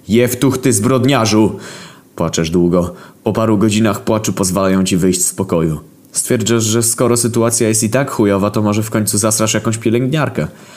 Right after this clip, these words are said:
Omijasz Nataszę za incydent z mąką i podbijasz do pierwszej lepszej. „Jebać, jak ma na imię”, mówisz, że ruchać ci się chce. A ona, że „pacjentów po operacji nie ruchają, tylko ciągną klocka”. Rozczarowanie.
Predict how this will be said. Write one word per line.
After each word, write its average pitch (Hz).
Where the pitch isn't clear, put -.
Omijasz 101
Nataszę 87
za 85
incydent 87
z 80
mąką 87
i 104
podbijasz 95
do 90
pierwszej 85
lepszej. 78
„Jebać, 160
jak 90
ma 90
na 87
imię”, 87
mówisz, 87
że 90
ruchać 95
ci -
się 78
chce. -
A 95
ona, 104
że 98
„pacjentów 147
po 165
operacji 147
nie 165
ruchają, 151
tylko 123
ciągną 151
klocka”. 123
Rozczarowanie. 87